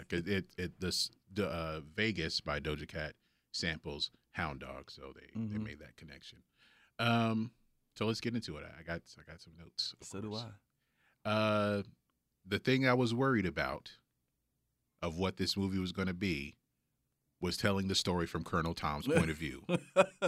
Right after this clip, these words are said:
Speaker 1: This is exactly what I was worried about. Like, this, I don't know how good this movie's actually gonna be because you're telling it from his point of view.
Speaker 2: Yeah.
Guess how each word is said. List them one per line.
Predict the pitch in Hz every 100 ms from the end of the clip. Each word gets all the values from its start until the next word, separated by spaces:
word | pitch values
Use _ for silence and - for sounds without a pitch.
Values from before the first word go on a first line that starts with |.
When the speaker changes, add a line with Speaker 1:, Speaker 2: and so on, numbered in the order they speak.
| 139
Speaker 1:
This | 98 92
is | 104
exactly | 98 92 104 104 -
what | 104 98
I | 95
was | 95
worried | 90 82 82
about. | 76 76 76 - _ _ _
Like, | 85 82 82 _
this, | 87 82 - - _
I | 87
don't | 87 90
know | 95 95
how | 92 95 95
good | 98 101
this | 98 -
movie's | 104 98 95
actually | 101 - 104
gonna | 104 101
be | 110 104 87
because | 85 85
you're | 87
telling | - 92 90
it | -
from | 87
his | 90 -
point | 85 80
of |
view. | 78 65 - -
Speaker 2:
Yeah. | - 117 117